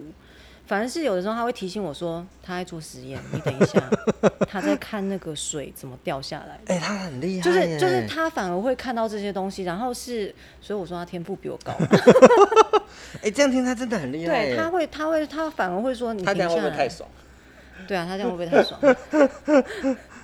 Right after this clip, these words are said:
Speaker 2: 我说他现在变成是他会提醒你多一些。
Speaker 1: 对，就是当然我看到他觉-，我看到他我觉得比较不 OK 的地方，我也会提醒他。
Speaker 2: 嗯，嗯，嗯，嗯。
Speaker 1: 哦，像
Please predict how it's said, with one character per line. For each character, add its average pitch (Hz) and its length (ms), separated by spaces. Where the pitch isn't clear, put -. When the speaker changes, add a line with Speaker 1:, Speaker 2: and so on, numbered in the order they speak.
Speaker 2:
我 151 80
说 226 120
他 240 140
现 240 160
在 233 60
变 220 180
成 170 60
是 170 80
他 175 240
会 185 200
提 113 240
醒 127 200
你 110 180
多 101 220
一 101 60
些。 98 300
Speaker 1:
对， 262 200
就 330 120
是 392 80
当 370 180
然 320 140
我 214 140
看 285 180
到 277 200
他 233 260
觉-， 196 240
我 190 160
看 285 160
到 285 100
他 269 120
我 190 80
觉 170 140
得 175 180
比 175 100
较 185 140
不 202 200
OK 196 180
的 175 80
地 175 100
方， 170 180
我 165 80
也 151 40
会 160 140
提 143 200
醒 - 160
他。 147 60
Speaker 2:
嗯， 143 80
嗯， 120 200
嗯， 147 120
嗯。 226 80
Speaker 1:
哦， 220 80
像 302 400